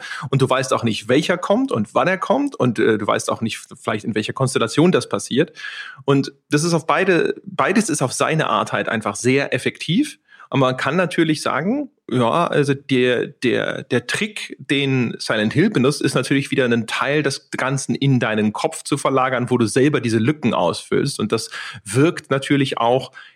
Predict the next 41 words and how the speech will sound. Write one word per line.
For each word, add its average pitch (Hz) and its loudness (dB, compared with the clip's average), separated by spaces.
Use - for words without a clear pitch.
in 147 4
der 131 4
Breite 165 -2
effektiver, 101 -2
weil 110 2
natürlich 117 0
jeder 131 2
dann 123 0
durch 120 -2
seine 110 -2
eigene 151 2
Fantasie 117 -2
diese 123 -4
Lücken 120 0
schließt 143 0
und 131 0
dann 135 0
so 139 0
ein 120 2
ganz 156 0
individuellen 123 2
Horror 101 -4
hat 104 -4
sozusagen, 117 -2
während 110 0
natürlich 117 -2
das 110 -4
Plakative 120 -4
von 98 -2
Dead 160 -2
Space, 147 -2
da 117 0
musst 123 4
du 131 2
mit 123 2
dem 123 2
arbeiten, 110 -2
was 117 -2
das 113 -6
Spiel 131 -2
dir 113 0